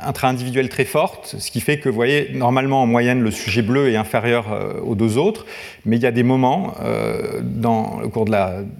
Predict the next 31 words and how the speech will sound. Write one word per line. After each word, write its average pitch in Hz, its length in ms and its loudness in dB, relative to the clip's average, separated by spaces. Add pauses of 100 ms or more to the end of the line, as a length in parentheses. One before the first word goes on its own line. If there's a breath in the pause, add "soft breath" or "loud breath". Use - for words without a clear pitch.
(300)
période 120 500 0
d'étude, 113 520 2
si, - 360 -6
ou 117 140 -2
si - 160 -2
on 131 40 4
faisait 120 140 2
un 123 80 2
prélèvement, 117 440 2
on 151 100 2
aurait 117 120 2
l'impression 113 440 -2
que 143 80 -8
c'est - 140 0
le 107 60 0
sujet 110 300 0
bleu 113 220 2
qui 135 160 -4
est - 20 -2
plus 110 240 -4
exposé 110 480 0
que, 113 220 -2 (640 loud breath)
euh, 104 240 2
le 113 140 2
sujet, 117 500 0
euh, 95 100 -2 (540)
en, 139 240 0
en 120 160 0
vert, 107 240 0
par 98 160 -8
exemple. - 300 -20